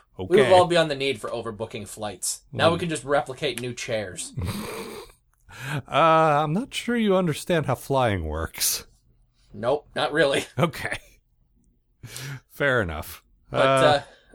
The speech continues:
Speaker 1: Uh,
Speaker 2: uh, Rom trying to kill Quark again, still funny.
Speaker 1: Yep, he sells his seat to a Dabo girl. "So long,
Speaker 2: Yep.
Speaker 1: brother." But it's, it's nice because Rom took a beating in these last previous episodes where it was the six for one, six for me, one for you.
Speaker 2: Yep.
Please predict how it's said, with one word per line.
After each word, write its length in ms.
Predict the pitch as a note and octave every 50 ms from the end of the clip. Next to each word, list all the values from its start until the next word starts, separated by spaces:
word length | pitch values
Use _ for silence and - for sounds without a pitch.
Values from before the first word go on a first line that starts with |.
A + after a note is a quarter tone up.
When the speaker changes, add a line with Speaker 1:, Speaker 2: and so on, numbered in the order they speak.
| -
Speaker 1:
Uh, 40 | E3
Speaker 2:
uh, 100 | G3+ G3
Rom 360 | F#3 D3 D3 E3+ G3+ A3 A3
trying 240 | G#3 - A3+ G3+ G3
to 80 | F3 E3
kill 240 | - - E3+ D#3+ -
Quark 300 | - - E3 D#3+ D3+ -
again, 340 | A#2+ A2+ A#2 A2+ A2 G#2+ -
still 240 | - - - D3+ C#3+
funny. 360 | D3 - D3 B2+ A#2 G#2+ - _ - D3 C3+ C#3+ B2+ -
Speaker 1:
Yep, 260 | C#3+ C#3 - - _ _ _ -
he 120 | - D3
sells 340 | C#3 - - C#3+ C#3+ B2+ -
his 180 | C3+ C3 B2 -
seat 180 | - C3 B2 -
to 100 | B2+ A#2+
a 40 | G#2+
Dabo 320 | A2+ A2+ A#2 A2 G#2 F#2+
girl. 220 | F2+ F#2 F#2 G2
"So 180 | - - - C#3+
long, 200 | F3+ G3 F3+ D#3
Speaker 2:
Yep. 60 | B2+ C#3
Speaker 1:
brother." 280 | C#3+ C#3+ D#3 C3+ - _ _ _ _ _ _ _ _ _ _ _ _ - - -
But 120 | - - F#3
it's, 160 | F3+ - - -
it's 160 | E3+ D#3+ -
nice 240 | G#3 G3+ G3+ F#3+ -
because 300 | - F3 - D#3+ C3 C3
Rom 300 | C#3 C3+ C#3+ D3 C#3+ -
took 200 | - D3 - -
a 40 | A#2
beating 500 | G#2+ A#2+ B2+ D3 C3 A2+ G2+ F#2 G2 - -
in 80 | G#2+
these 160 | A2 A2 G2+ A2
last 240 | G#2+ G#2 - -
previous 340 | - - C3+ A#2+ A2 A2 G2+
episodes 480 | A2 G#2 - A2 - - G#2+ G#2 G2+ G#2+
where 180 | G#2+ G#2 G#2 A2
it 220 | A#2+ A#2+ A#2 A#2
was 180 | A2+ A#2 G#2 G#2
the 100 | A2+ A2
six 280 | - - C3 - -
for 140 | - - C3+ B2
one, 360 | A#2 A#2+ A#2+ C#3 C3 A#2+ A2+
six 320 | - - - C#3+ B2+ -
for 140 | - - C3+
me, 140 | B2 A#2+ A#2+
one 240 | A#2 A2+ A2+ A#2+ A2
for 120 | - B2
you. 400 | A#2 A#2 B2 B2+ C3 C3 B2+ - - -
Speaker 2:
Yep. 280 | C#3 C#3+ D3 D3+ D3